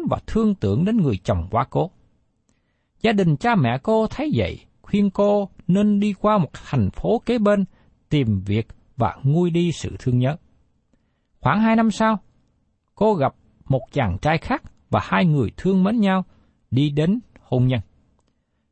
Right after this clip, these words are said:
Khi cô gái trở lại nhà cũ, tấm hình chồng trước của cô vẫn còn đó, nhưng mối quan hệ đã hết, bởi vì người chồng đó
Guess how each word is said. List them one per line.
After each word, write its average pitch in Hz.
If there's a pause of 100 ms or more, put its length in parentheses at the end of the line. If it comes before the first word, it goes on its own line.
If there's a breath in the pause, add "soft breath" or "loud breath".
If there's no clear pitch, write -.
(360)
Khi 233
cô 240
gái 240 (180)
trở 143
lại 123
nhà 143
cũ, 104 (720)
tấm 269 (100)
hình 160
chồng 139
trước 339
của 233
cô 220 (240)
vẫn 165
còn 98
đó, 131 (640)
nhưng 190
mối 226 (160)
quan 208
hệ 95
đã 101
hết, 165 (600)
bởi 147
vì 160 (500)
người 143
chồng 98
đó 135